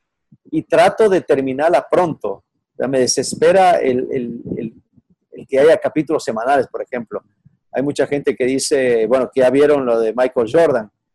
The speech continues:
y era semana por semana. Y dije, "No, yo espero que termine y después la veo completa". Sí quiero, porque tampoco es que me ha llamado mucho la atención. La película, por ejemplo, la última serie que vi, me, me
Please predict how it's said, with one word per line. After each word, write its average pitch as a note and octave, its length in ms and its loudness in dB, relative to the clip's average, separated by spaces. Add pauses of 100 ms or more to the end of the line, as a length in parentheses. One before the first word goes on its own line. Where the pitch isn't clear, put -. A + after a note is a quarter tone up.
(100)
y C3 120 -2
era C3+ 140 4
semana C3+ 440 -2
por B2 120 -2
semana. C3+ 340 -2
Y A#2+ 80 -2
dije, A#2 160 -6
"No, B2+ 100 -4
yo C3 120 0
espero C3+ 340 -2
que B2 80 -4
termine B2+ 460 -4
y D#3+ 40 0
después B2+ 300 -4
la B2 140 2
veo B2+ 160 0
completa". B2 400 -6
Sí - 280 -6
quiero, E3+ 360 4
porque A2+ 160 -4
tampoco C3 400 -6
es A2+ 60 -14
que A#2+ 100 -6
me A#2 100 -6
ha - 20 -2
llamado A#2 360 0
mucho A#2+ 220 -8
la A2+ 80 -4
atención. A#2+ 460 -6 (760)
La G#2+ 360 -6
película, B2+ 380 -2
por B2 140 0
ejemplo, C3 260 -4
la A#2+ 100 0
última B2+ 320 -4
serie C#3+ 320 0
que C3+ 140 -2
vi, C#3+ 500 2 (1400)
me, - 140 -16 (180)
me G#2 220 -12